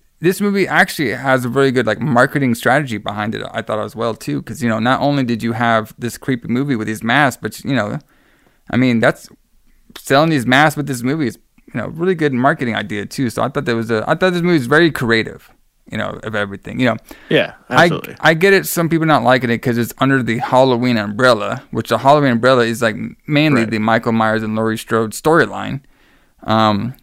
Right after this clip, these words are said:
Speaker 2: Right.
Speaker 1: but I thought, you know, if, if they actually k-, stopped the whole Michael Myers stuff, you know, I thought the idea of a Halloween anthology series would work, and I still think it would work.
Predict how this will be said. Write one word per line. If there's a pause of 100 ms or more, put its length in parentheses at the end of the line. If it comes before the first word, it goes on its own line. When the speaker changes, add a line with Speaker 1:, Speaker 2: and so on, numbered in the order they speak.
Speaker 2:
Right.
Speaker 1:
but
I
thought,
you
know, (640)
if, (140)
if
they
actually
k-, (1000)
stopped
the
whole
Michael
Myers
stuff, (100)
you
know,
I
thought
the
idea
of
a
Halloween (180)
anthology
series
would
work,
and
I
still
think
it
would
work.